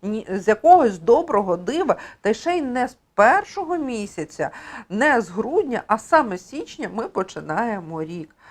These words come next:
Хто нам це нав'язав? Чому ми дійсно скачемо в ту ново-, новорічну ніч і не розуміємо,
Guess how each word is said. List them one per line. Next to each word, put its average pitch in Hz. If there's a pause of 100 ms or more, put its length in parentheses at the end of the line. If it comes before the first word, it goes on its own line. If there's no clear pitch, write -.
Хто 285
нам 233
це 196
нав'язав? 147
Чому 262
ми 247 (280)
дійсно 220
скачемо 262
в 185
ту 269
ново-, 190
новорічну 196
ніч 208 (280)
і 254
не 240
розуміємо, 190